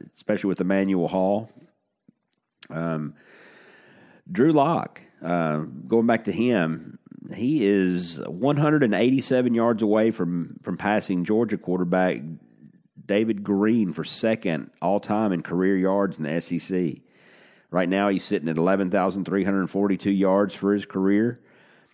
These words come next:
If he passes for a hundred eighty-seven more yards, which he probably will get Saturday, um, he'll be in second place all-time. Uh,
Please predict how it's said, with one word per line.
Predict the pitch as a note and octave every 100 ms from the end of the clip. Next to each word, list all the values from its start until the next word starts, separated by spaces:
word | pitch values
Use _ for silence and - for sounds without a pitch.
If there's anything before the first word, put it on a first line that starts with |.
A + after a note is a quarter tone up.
| _
If | -
he | -
passes | F#2 G2 F#2+ G2
for | -
a | F2
hundred | G#2 G2+
eighty-seven | G2+ G2+ G2 G#2+ G2+
more | G2+ G#2
yards, | G2 G2+ G#2+ A2 A2 -
which | F2 -
he | -
probably | F2 G2+ F#2+ F#2
will | E2+ G#2 B2
get | F2+ F2+ E2+ - -
Saturday, | D2 G#2 A#2+ F#2+ D#2 D#2 F#2+ A2+ _ _ -
um, | D#2 D#2 D#2
he'll | E2 G#2
be | F#2+ F#2+ G2 G2+ - _ -
in | E2
second | - G2+ G2+
place | D2 A#2 G#2 D2+
all-time. | E2 F2 F#2 G2 D#2+ C#2 - - - _ -
Uh, | D#2+ D#2+ D#2+